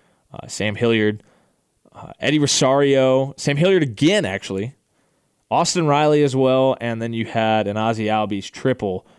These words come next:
in the eighth inning that rounded out the scoring. So five home runs and a what, three R B I triple, uh,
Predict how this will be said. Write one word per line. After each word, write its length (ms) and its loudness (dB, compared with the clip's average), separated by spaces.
in 160 -6
the 140 -2
eighth 260 0
inning 300 -6
that 120 -4
rounded 360 -4
out 120 -2
the 60 -18
scoring. 540 -8
So 480 0
five 440 2
home 280 2
runs 580 0
and 220 -4
a 380 -2
what, 380 -10
three 360 0
R 160 2
B 160 2
I 120 0
triple, 600 -6
uh, 240 -10